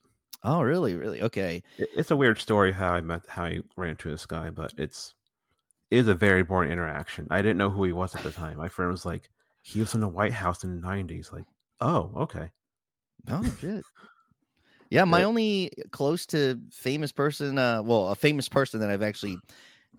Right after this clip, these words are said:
Speaker 1: one-on-one conversation with for, like, you know, more than five minutes, uh, was Danny Trejo. I,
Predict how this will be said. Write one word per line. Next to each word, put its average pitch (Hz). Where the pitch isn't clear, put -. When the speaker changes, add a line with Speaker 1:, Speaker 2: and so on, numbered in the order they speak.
Speaker 1:
one-on-one 123
conversation 117
with 120
for, 104
like, 92
you 101
know, 85
more 110
than 107
five 107
minutes, 107
uh, 95
was 90
Danny 98
Trejo. 92
I, 82